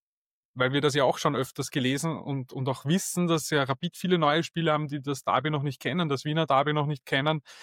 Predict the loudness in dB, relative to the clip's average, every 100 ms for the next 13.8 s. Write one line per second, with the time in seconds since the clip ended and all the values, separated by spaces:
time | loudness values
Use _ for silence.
0 | -20 -20 -20 _ _ _ _ _ 2 2
1 | 0 0 2 4 4 4 2 2 2 4
2 | 4 2 2 2 4 4 4 2 0 -2
3 | 0 0 0 0 2 2 2 2 4 4
4 | 2 2 -4 _ 4 6 6 4 2 4
5 | 2 4 4 6 6 4 2 0 2 4
6 | 4 0 2 0 0 0 2 4 2 2
7 | 0 0 0 -4 -4 -4 2 4 6 4
8 | 2 0 2 2 2 -2 -4 -10 -2 0
9 | 0 -2 -6 -8 _ _ _ _ 2 2
10 | 2 4 4 4 2 2 2 2 0 2
11 | 2 2 0 0 0 0 2 2 2 0
12 | 2 4 4 2 -4 -2 0 2 2 0
13 | 0 0 2 0 -2 0 0 0